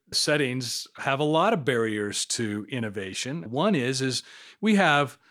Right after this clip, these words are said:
very well-established targets and goals, right? And we want to meet those. We have shareholders that are looking for us to meet those goals. We have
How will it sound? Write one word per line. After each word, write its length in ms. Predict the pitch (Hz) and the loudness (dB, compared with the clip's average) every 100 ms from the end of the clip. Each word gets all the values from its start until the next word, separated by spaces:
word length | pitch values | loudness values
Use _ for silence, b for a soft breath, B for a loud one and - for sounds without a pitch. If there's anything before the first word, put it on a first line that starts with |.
| b - | b -16
very 840 | 113 131 147 160 160 156 151 147 - | 0 4 6 6 6 6 4 0 -6
well-established 1400 | 127 131 147 165 196 175 - - 120 117 135 143 - - | -2 2 4 4 2 -2 -4 0 0 2 2 0 -2 -8
targets 520 | - 113 123 135 - | -8 -4 -2 -2 -2
and 120 | 143 | -2
goals, 460 | 139 185 - - - _ - | 0 -2 -4 -10 -14 _ -14
right? 240 | 110 139 _ | -12 -12 _
And 200 | 135 131 | -6 -4
we 240 | 131 135 131 | 0 0 0
want 280 | 131 139 135 | -2 -4 -4
to 80 | 135 | -2
meet 280 | 139 143 | -2 -2
those. 340 | 131 127 165 - | -2 -2 -2 -6
We 120 | 110 | -8
have 400 | - 110 104 - B B _ - | -6 -4 -6 -10 B B _ -6
shareholders 720 | - 143 139 131 131 131 117 | 0 4 4 4 2 0 -2
that 80 | |
are 80 | 131 | 0
looking 300 | 127 131 127 | 0 0 -2
for 160 | 117 127 | -2 -2
us 140 | 117 | -4
to 100 | - | -2
meet 220 | 117 131 131 | -2 -2 -2
those 240 | 117 107 | -4 -4
goals. 400 | - 113 117 - B B B B | -4 -2 -2 -6 B B B B
We 180 | 139 143 | -2 0
have 400 | 120 143 131 120 | 2 2 2 -2